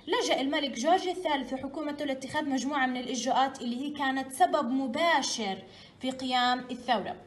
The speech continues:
الإجراءات اللي قام فيها الملك جورج كانت سبب مباشر لقيام الثورة الأمريكية. من هاي الإجراءات أخضع سكان المستعمرات للحكم المباشر البريطاني،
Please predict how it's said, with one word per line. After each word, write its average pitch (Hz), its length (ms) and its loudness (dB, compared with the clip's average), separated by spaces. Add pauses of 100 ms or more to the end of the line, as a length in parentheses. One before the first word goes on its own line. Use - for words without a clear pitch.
(140)
الإجراءات 269 520 4
اللي 226 320 -2
قام 294 520 -2 (180)
فيها 196 440 -4 (440)
الملك 262 420 2
جورج 294 300 2
كانت 277 300 0
سبب 302 180 0
مباشر 285 480 0
لقيام 262 360 0
الثورة 240 220 -2
الأمريكية. 220 500 -4
من 262 140 -2
هاي 311 140 0
الإجراءات 262 420 0 (200)
أخضع 254 340 2
سكان 254 360 0
المستعمرات 247 600 0
للحكم 233 320 -2
المباشر 220 460 2
البريطاني، 214 580 -2